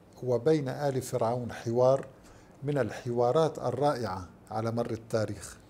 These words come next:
من أكثر الآيات، يعني، التي تؤثر في، في أنا شخصيًا، آية بالفعل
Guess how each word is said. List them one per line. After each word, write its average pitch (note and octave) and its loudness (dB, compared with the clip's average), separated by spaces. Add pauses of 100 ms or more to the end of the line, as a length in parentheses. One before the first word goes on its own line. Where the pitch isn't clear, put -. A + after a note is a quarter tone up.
(2250)
من D#3 -6
أكثر G3+ 0
الآيات، F3 2 (200)
يعني، C#3+ -4
التي D3+ 2
تؤثر C#3+ 0
في، D#3+ 0 (260)
في C#3+ 0
أنا C3 -2
شخصيًا، A#2 -2 (1160)
آية F3 6
بالفعل D3+ 0